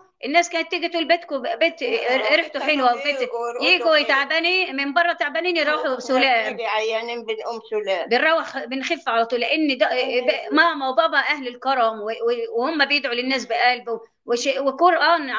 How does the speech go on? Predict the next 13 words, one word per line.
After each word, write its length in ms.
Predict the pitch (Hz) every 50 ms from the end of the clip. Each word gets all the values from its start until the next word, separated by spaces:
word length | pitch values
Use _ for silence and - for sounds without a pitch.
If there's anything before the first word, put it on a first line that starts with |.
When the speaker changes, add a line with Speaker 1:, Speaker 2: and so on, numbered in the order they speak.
| 233 247
Speaker 1:
يمشي 280 | 277 294 294 262 - 254
على 160 | - 220 226
الأرض 360 | - - 254 269 254 254 -
زي 240 | - - 214 208 214
رسول 300 | 226 220 214 - 247 233
الله 180 | 220 226 247
صلى 140 | 233 240 220 196
الله 80 | 185
عليه 60 | 175
وسلم. 460 | 190 190 - 240 233 220 185 165 - - _ _ _ _ _ _ _ -
مش 100 | - -
هقول 200 | 190 254 277 277
لأمي 360 | 262 247 254 247 233 226 220